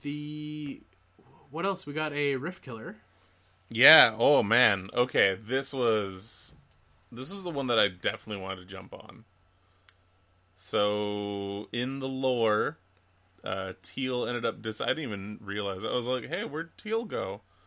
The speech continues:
Speaker 2: <laughs> Whenever, whenever Teal's not on screen, people should be asking, "Where's Teal?" Um, I feel like that was a, was a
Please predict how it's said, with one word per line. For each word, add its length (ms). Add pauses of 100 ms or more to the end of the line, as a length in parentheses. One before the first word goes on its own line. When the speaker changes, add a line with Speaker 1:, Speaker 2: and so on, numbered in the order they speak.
(140)
Speaker 2:
<laughs> 340
Whenever, 560 (320)
whenever 380
Teal's 420
not 180
on 180
screen, 440
people 360
should 200
be 140
asking, 500 (260)
"Where's 480
Teal?" 640 (680)
Um, 680 (800)
I 40
feel 160
like 120
that 120
was 180
a, 360 (520)
was 120
a 200